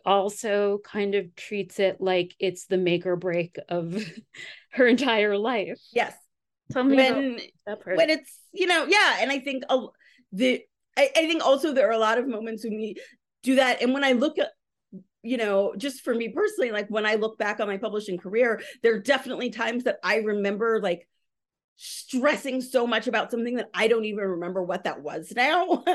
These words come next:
Speaker 2: <laughs> you know? And I think there are certain things that we all kind of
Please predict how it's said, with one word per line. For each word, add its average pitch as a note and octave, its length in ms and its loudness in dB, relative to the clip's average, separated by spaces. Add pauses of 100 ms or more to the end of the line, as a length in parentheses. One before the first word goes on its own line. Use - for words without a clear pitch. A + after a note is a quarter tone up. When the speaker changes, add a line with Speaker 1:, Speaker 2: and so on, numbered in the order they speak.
Speaker 2:
<laughs> - 200 -8
you C#4 140 2
know? B3 240 4
And B3 160 2
I A#3+ 60 0
think A#3 400 -6 (300)
there A#3 220 4
are A3 40 0
certain A#3+ 480 -4
things A3+ 380 4
that F#3+ 220 0
we G#3 160 -4
all G3 220 2
kind G#3 300 -4
of F#3 320 -2